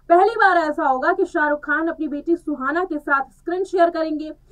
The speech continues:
ये कहानी भी एक बाप और बेटे की होगी, जहां पर एक्शन के साथ भरपूर फिल्म में कई दूसरी चीज दिखाई जाएगी।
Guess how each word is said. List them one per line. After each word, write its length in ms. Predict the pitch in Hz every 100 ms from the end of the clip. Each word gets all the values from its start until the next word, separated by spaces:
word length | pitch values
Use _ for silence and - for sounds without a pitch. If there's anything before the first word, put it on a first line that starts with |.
| - -
ये 100 | 403
कहानी 380 | 415 403 392 427
भी 160 | 381
एक 200 | 381 359
बाप 360 | 302 302 302 320
और 120 | 320
बेटे 300 | 277 262 330
की 120 | 339
होगी, 360 | 330 294 269 302 - - _ _ _ _ _ 254
जहां 300 | - 285 285
पर 180 | 320 330
एक्शन 440 | 294 - - 415
के 140 | 339
साथ 300 | 311 - 311 320 254
भरपूर 400 | 262 - 294 370 - - _ _
फिल्म 260 | 403 427 381
में 200 | 359 381
कई 380 | _ 359 392 392
दूसरी 380 | 285 285 349
चीज 280 | 349 - 294
दिखाई 420 | 254 311 311 247
जाएगी। 400 | 202 190 214 -